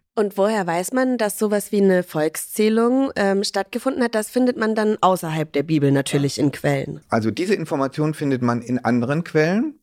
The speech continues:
Speaker 2: Und, ähm, da geht es darum, eben nicht nur, nicht nur zu sehen, was steht in der Bibel, das ist eine Quelle, aber nur eine unter vielen. Es ist wie ein Puzzlespiel, muss man sich das vorstellen.
Speaker 1: Mhm. Puzzeln kann Spaß machen.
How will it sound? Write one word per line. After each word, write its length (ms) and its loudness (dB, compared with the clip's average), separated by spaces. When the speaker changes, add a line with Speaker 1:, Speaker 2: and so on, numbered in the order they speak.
Speaker 2:
Und, 840 4
ähm, 520 2
da 180 2
geht 220 -2
es 140 -6
darum, 400 2
eben 240 0
nicht 220 0
nur, 260 2
nicht 220 0
nur 140 2
zu 120 -6
sehen, 320 2
was 240 -2
steht 260 -6
in 120 -12
der 100 -8
Bibel, 400 0
das 180 0
ist 220 -18
eine 360 2
Quelle, 420 0
aber 120 0
nur 220 -2
eine 320 0
unter 300 0
vielen. 640 -2
Es 180 -8
ist 100 -8
wie 120 2
ein 100 -2
Puzzlespiel, 720 -6
muss 220 -14
man 120 -10
sich 140 -18
das 180 -14
vorstellen. 680 0
Speaker 1:
Mhm. 160 2
Puzzeln 420 0
kann 180 0
Spaß 400 -2
machen. 520 0